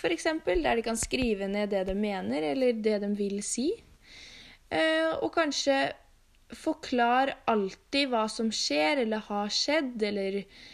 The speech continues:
eh, skal skje, så det blir enklere for dem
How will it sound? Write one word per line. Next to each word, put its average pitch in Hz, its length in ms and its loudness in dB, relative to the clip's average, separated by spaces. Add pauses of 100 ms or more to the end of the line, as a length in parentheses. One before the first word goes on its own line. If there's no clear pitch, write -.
(260)
eh, 208 420 4
skal 202 480 -2
skje, 302 320 0 (420)
så 285 240 -4
det 277 140 0
blir 269 380 0
enklere 208 760 0
for 254 160 -4
dem 208 340 0